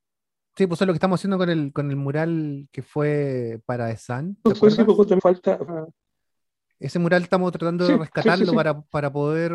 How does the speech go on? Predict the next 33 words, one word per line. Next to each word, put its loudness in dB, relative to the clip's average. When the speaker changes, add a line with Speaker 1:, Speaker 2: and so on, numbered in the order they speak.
Speaker 1:
eh, -6
mostrarlo -2
en 0
algún -2
lugar -2
público, -2
esa -8
es -6
la -4
idea, -4
pero -6
ha -4
sido -8
un -8
poco -6
complicado. -10
Speaker 2:
Es, 6
es 0
Speaker 1:
Oye, 2
Speaker 2:
complicado, 0
Speaker 1:
y -10
Speaker 2:
porque 0
yo 2
Speaker 1:
es -12
muy 0
complicado, -2
súper -12
complicado, -8
aquí -4
es -10
todo -4
más -4
lento. -8